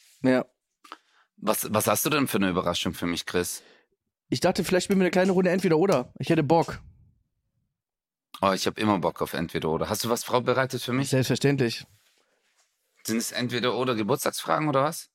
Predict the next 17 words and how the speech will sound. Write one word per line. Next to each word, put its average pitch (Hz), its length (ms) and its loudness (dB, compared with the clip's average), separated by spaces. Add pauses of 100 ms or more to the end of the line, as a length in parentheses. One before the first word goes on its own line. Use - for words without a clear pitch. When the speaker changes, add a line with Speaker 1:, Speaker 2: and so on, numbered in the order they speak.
Speaker 1:
Nee, 208 380 2 (400)
also 139 220 2
ja. 180 360 4 (220)
Ja, 226 200 4
genau. 285 320 2 (440)
Es 147 140 -2
ist 202 120 -2
ein 226 100 2
Geschenk 233 280 2
gewesen. 160 280 4
Das 143 120 2
hab 185 60 4
ich 175 80 4
mir 196 200 6
schon 202 120 2
überlegt 185 340 4
so. 110 280 2